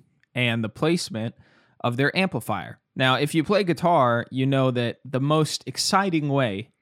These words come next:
as a musician to play guitar is to have the most powerful, loud amp and cab behind you, pushing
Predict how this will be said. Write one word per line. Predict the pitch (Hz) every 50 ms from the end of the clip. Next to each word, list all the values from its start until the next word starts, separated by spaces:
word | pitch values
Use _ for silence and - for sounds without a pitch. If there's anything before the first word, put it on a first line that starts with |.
| _ -
as | 131 127
a | 131 123
musician | 123 123 127 131 143 139 - 110 98 113 127 - _ _ _ _ _ _ _ _
to | - 131
play | - - 160 156
guitar | 131 127 - - 104 92 85 98 143 - _ _ _ _ _ _ _
is | - 143 131 -
to | 151
have | 135 135 139 135 131 127 123 120 123 - _ _ _ _ _ _ _ _ _ -
the | 120 127 127 131
most | 127 135 139 139 139 - - - - _ _ _ _ _ _ _ _ _ _ _ _ _ -
powerful, | - - 180 156 175 190 185 160 - - 185 175 175 175 175 175 180 -
loud | - 139 139 139 139 143 143 147 147 156 156 151 165 - - - - - _ _ _
amp | 143 156 170 175 175 175
and | 160 147 135
cab | - 165 135 135 131 131 123
behind | 123 123 - 139 131 127 127 123
you, | 117 110 110
pushing | - - - - 170 175 - - 160 147 143